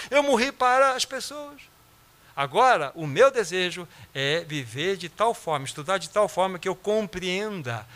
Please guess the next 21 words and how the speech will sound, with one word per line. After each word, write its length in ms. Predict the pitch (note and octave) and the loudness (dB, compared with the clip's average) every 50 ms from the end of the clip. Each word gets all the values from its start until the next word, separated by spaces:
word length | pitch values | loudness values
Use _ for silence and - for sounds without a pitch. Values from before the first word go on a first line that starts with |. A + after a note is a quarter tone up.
| - - - - | -20 -18 -10 -6
o 100 | D#3+ D#3+ | -2 0
meio 260 | D3+ D3+ F#3+ A#3 A#3+ | 2 2 2 2 2
pelo 280 | - - G#3 G#3 F#3+ - | 0 0 0 0 0 -2
qual 260 | - D#3+ D#3+ D#3+ E3 | 0 2 2 2 2
eu 80 | D#3+ | 0
possa 300 | - - D#3 D3 - D#3 | -2 -4 -4 -4 -4 -6
viver, 320 | C3+ C3 B2 A2+ C#3+ E3+ E3+ | -8 -10 -10 -6 -6 -6 -6
que 160 | - - F#3 | -6 -8 -8
agrade 680 | F3+ E3+ C#3 B2 A2+ B2 C3 D3 F3+ G3 G#3 G#3 E3 F3+ | -8 -8 -10 -12 -12 -10 -8 -8 -8 -8 -8 -8 -6 -6
o 60 | F#3 | -4
meu 180 | F#3+ G#3 G#3 | -4 -4 -4
Deus. 840 | G3+ E3 E3 G3+ A3 A3+ A3 A3 A3 G#3+ G#3+ G3 - - - - - - - - - - - - - _ _ _ _ - - - - - - - | -6 -6 -8 -8 -8 -8 -8 -10 -14 -16 -18 -18 -16 -16 -16 -16 -16 -18 -20 -20 -20 -20 -20 -20 -20 _ _ _ _ -20 -20 -20 -18 -20 -8 0
Isso 340 | D#4 D#4+ E4+ D#4 B3 - A3 | 4 6 6 6 6 4 2
é 40 | G3 | 0
cristianismo. 680 | - F#3 F#3 - - F3 F3 F#3 F#3+ F3+ D3+ - C3+ B2+ B2 D3+ C#3 - _ _ _ _ _ _ _ _ _ _ _ _ _ _ _ _ _ _ _ _ _ _ _ - | -2 -2 -4 -4 -4 -6 -8 -10 -12 -12 -14 -14 -16 -20 -20 -20 -20 -20 _ _ _ _ _ _ _ _ _ _ _ _ _ _ _ _ _ _ _ _ _ _ _ 0
Isto 420 | C4 D4 D#4+ D#4 C4+ - - A#3 | 4 6 6 8 8 6 6 6
é 40 | A#3 | 6
a 20 | G3+ | 4
realidade 600 | G3 G3+ F#3 E3+ D#3 F3+ G3 G#3 G3+ F3 D3+ D3 | 4 4 2 2 2 4 4 4 2 0 -2 -6
do 120 | C#3 E3 D3+ | -6 -6 -6
cristianismo. 760 | - E3+ F3 - F#3 F3+ E3+ F#3 G#3 G#3+ F3 C#3 C#3 A#2 A#2+ | -4 -2 0 0 0 0 -2 -4 -8 -10 -10 -12 -14 -14 -16